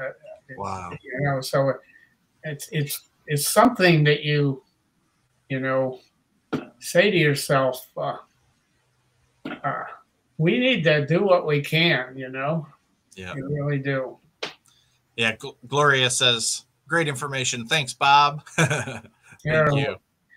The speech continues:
Speaker 1: you're
Speaker 2: Oh,
Speaker 1: welcome.
Speaker 2: and we had Suzanne there too. So she says, uh, I'll, I'll put her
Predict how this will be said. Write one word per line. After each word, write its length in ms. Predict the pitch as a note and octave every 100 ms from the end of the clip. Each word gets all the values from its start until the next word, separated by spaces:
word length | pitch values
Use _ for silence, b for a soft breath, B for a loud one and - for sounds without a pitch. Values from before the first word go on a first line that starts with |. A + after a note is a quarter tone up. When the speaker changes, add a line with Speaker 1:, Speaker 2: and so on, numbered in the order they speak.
| _ -
Speaker 1:
you're 100 | F3
Speaker 2:
Oh, 120 | E3+
Speaker 1:
welcome. 180 | D3+ D#3
Speaker 2:
and 100 | D3
we 120 | D#3
had 120 | D#3+ -
Suzanne 480 | E3+ D#3 F3+ E3 D3
there 180 | C3+
too. 240 | B2+ D#3+ A#2+
So 180 | - A2
she 160 | C3
says, 380 | A#2+ A2+ G#2+ G2+
uh, 220 | G2 G2
I'll, 200 | D#2 G#2 G2+
I'll 140 | G2 _ _
put 160 | G2
her 220 | F#2 F2+